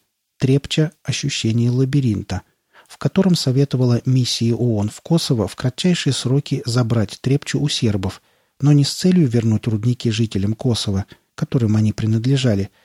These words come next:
а для того, чтобы передать ценные активы нетерпеливым членам Бильдербергского клуба. В двухтысячном году этот документ был размещен в интернете. Еще одна интересная выдержка из докладов маг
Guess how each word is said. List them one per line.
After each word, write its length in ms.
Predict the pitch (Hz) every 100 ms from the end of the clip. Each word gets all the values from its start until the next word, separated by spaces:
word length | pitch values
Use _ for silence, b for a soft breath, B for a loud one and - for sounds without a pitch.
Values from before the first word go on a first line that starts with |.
| _
а 100 | -
для 160 | 120 120
того, 340 | - 110 147
чтобы 320 | 180 - 143 139
передать 520 | 139 120 107 127 -
ценные 460 | - 123 107 101 98
активы 480 | - - 151 151 -
нетерпеливым 800 | 143 131 127 - 110 120 120
членам 420 | 127 - 107 110 110
Бильдербергского 840 | 117 110 110 98 82 - - 110
клуба. 440 | - 110 98 87 87 _ _ _ _ _ _ _ _
В 120 | - 120
двухтысячном 720 | 147 - 165 - - 120 104
году 360 | 104 104 165
этот 280 | - 156 156
документ 460 | 131 - 107 110 120
был 220 | 113 147
размещен 580 | 127 107 104 - - 98
в 80 | 98
интернете. 720 | 107 117 104 95 82 - 92 - _ _ _ _ B B B
Еще 320 | - 143 - 196
одна 180 | 185
интересная 520 | 175 151 151 160 - 135
выдержка 480 | 139 147 139 -
из 100 | 117
докладов 640 | 104 110 - 127 123 120 -
маг 360 | 123 131 139